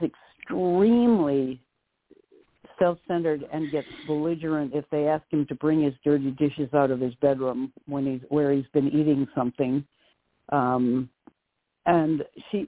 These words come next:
my daughter was telling me, that was the phone call, Jeannie, that I left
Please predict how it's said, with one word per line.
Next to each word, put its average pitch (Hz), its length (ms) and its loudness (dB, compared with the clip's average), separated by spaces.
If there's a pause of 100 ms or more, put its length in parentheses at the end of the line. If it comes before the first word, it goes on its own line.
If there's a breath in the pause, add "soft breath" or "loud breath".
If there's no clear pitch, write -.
my 170 320 2
daughter 190 400 0
was 151 180 -12 (140)
telling 196 320 -4
me, 156 200 -4 (240)
that 208 180 2
was 208 160 -4
the 170 100 -8
phone 190 380 -6
call, 147 320 -2
Jeannie, 147 300 -4
that 135 200 -6
I 139 120 -2
left 156 240 -4